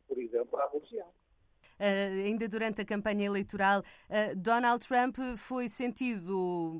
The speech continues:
Speaker 2: enfim, com alguma apreensão por, por parte da Europa. Depois, entretanto, eh, houve a vitória das eleições, uma vitória, eh, de certa forma inesperada, e logo a seguir a reação, mesmo por parte não só de comentadores, mas também de, de políticos e de Estados,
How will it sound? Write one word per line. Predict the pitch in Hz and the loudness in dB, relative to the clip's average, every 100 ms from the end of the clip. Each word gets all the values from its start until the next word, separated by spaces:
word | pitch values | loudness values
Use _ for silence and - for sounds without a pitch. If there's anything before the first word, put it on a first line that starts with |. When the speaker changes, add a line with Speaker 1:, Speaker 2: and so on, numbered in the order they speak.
| 156 | -4
Speaker 2:
enfim, | 185 233 202 165 170 - | -4 -2 0 -2 -4 -2
com | 226 | 4
alguma | 208 220 247 214 | 4 4 2 2
apreensão | 202 202 202 190 - 247 320 | 0 0 0 2 2 2 0
por, | 330 208 175 | -2 -10 -10
por | 208 190 | -8 -2
parte | 180 170 185 | -2 -2 -6
da | 175 | -4
Europa. | 196 226 262 - 277 - - - | 0 6 4 6 -2 -2 -20 -18
Depois, | - 294 233 | -4 -2 0
entretanto, | 285 277 - 247 214 233 196 - | -2 -2 -2 -2 -2 -4 -4 -2
eh, | 202 - - - | -4 -4 -14 -8
houve | 269 269 233 | -2 -2 -2
a | |
vitória | 233 220 214 208 | -4 -2 -2 -2
das | 208 | -4
eleições, | 214 202 202 311 277 | -4 -4 -2 -2 -2
uma | 247 | -4
vitória, | 214 220 214 202 185 - - | -4 0 2 2 -2 -8 -8
eh, | 208 196 | -4 -4
de | |
certa | - 226 214 220 | -4 -4 -4 -4
forma | 240 214 208 | 0 0 2
inesperada, | 208 202 - - 220 233 247 254 - - - | 0 -2 -4 -2 2 2 2 0 -2 -14 -2
e | 269 | 0
logo | 277 247 | 2 0
a | 269 | -2
seguir | - 294 | -2 0
a | 294 | 0
reação, | 269 247 - 285 262 | 0 0 2 2 2
mesmo | 294 294 285 | 2 0 0
por | 269 208 | -2 2
parte | 254 240 - 220 | 4 4 2 -4
não | 226 | -2
só | 226 226 | -2 -4
de | 208 | -4
comentadores, | 220 208 208 269 262 | -4 -4 -4 -4 -4
mas | 214 | -4
também | 226 214 226 220 | -2 0 2 0
de, | 196 202 185 | -2 -2 -4
de | 196 | -6
políticos | 208 220 294 214 - | -4 -2 -2 -4 -8
e | 185 | -10
de | - | -8
Estados, | - 220 226 254 | -2 0 0 -2